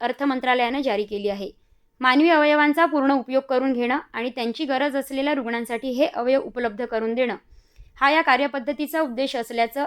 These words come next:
आरोग्य सचिव अपूर्व चंद्रा यांनी म्हटलं आहे. न्यायव्यवस्थेला पूरक ठरणाऱ्या विविध सेवांचं उद्घाटन केंद्रीय गृहमंत्री अमित शहा यांच्या हस्ते आज चंदीगड इथं होणार आहे. फौजदारी कारवाई अंतर्गत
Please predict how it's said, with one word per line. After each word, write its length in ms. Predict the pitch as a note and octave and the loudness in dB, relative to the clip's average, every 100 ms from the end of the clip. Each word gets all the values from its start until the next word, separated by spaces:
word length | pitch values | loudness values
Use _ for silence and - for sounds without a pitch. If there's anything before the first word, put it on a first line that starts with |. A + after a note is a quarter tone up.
| - | -2
आरोग्य 380 | A3+ B3 C4 D#4 | -2 -2 0 0
सचिव 340 | D4+ - D#4 | 0 -2 -4
अपूर्व 400 | - G#3+ C#4 C4 | -4 -4 -4 -2
चंद्रा 360 | D4+ B3 A#3+ D4 | 0 0 4 4
यांनी 280 | B3 A#3+ A#3+ | 4 0 -2
म्हटलं 320 | G#3 G3+ G3 | -4 -4 -4
आहे. 340 | F#3+ - _ _ _ _ _ _ - _ _ _ _ _ - | -4 -10 _ _ _ _ _ _ -20 _ _ _ _ _ 4
न्यायव्यवस्थेला 720 | C#4+ D#4+ D#4+ D#4 D#4+ D#4+ D#4+ | 6 8 6 4 0 0 0
पूरक 300 | E4 C#4+ D4 D4+ _ | 0 0 -4 -4 _
ठरणाऱ्या 420 | C#4 C#4 C#4 D4 E4 | -8 -4 -2 -2 -4
विविध 280 | C4 - | -4 -6
सेवांचं 460 | E4+ D4+ B3+ C4 C4+ | -8 -6 -6 -6 -6
उद्घाटन 460 | B3 A#3 B3+ C4+ D4+ | -8 -6 -4 -2 -2
केंद्रीय 380 | C#4+ C#4+ F4 | 0 0 0
गृहमंत्री 500 | C#4 C#4 C4+ C4+ C4+ | 0 2 2 0 -2
अमित 300 | - B3 C#4 D4+ | -6 -4 -4 -4
शहा 260 | D4 C4+ | -2 0
यांच्या 280 | C4 B3 B3 | 0 -2 -4
हस्ते 420 | A3+ A3 A#3+ C#4+ _ _ _ _ - | -6 -6 -8 -8 _ _ _ _ 0
आज 180 | A#3+ B3+ D4+ | 0 0 -2
चंदीगड 400 | C#4+ F4+ F4+ C#4+ | 0 2 2 0
इथं 180 | D#4 | 0
होणार 280 | D4 A#3 G#3 | 0 2 0
आहे. 220 | G3+ G#3 - _ - _ - | -2 -6 -12 _ -20 _ -4
फौजदारी 420 | D4+ C#4+ D4+ D#4+ | -2 0 0 0
कारवाई 340 | E4 C4 C4+ C4+ | 2 2 2 0
अंतर्गत 400 | C4+ C4+ C#4 | -2 -4 -4